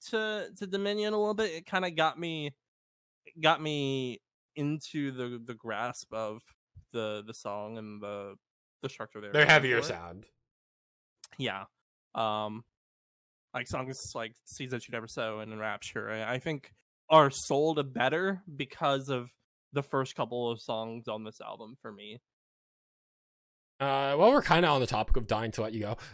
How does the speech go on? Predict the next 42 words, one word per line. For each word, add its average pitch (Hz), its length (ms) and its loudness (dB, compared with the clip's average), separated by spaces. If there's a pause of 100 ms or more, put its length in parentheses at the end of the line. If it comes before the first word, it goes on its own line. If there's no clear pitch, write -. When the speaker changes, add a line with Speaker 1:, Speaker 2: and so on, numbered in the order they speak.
Speaker 2:
the 151 100 6
fucking 247 380 8
breakdown 143 500 8
a 175 40 8
minute 127 240 2
and 120 100 -2
thirty 120 220 8
seconds 113 460 0
into 104 200 -6
this 104 160 -4
song 123 400 -2 (400)
is 151 140 4
fucking 180 380 4
disgusting. 127 460 4
One 160 140 10
of 185 280 6
my 156 140 8
favorite 143 280 8
breakdowns 117 420 4
I've 107 140 4
heard 117 160 4
all 98 120 4
year. 92 300 0 (580)
Just 156 280 6
the 160 100 8
delivery 185 400 10
on 170 240 8
Dying 156 300 12
to 156 100 10
Let 139 260 8
You 156 120 6
Go 123 400 12
and 123 120 6
just 123 380 0 (1200)
the 151 220 4
slow 175 340 10
build 139 300 10
up 131 180 6
into 139 240 4
it 143 80 2
with 135 160 0
the, 123 160 2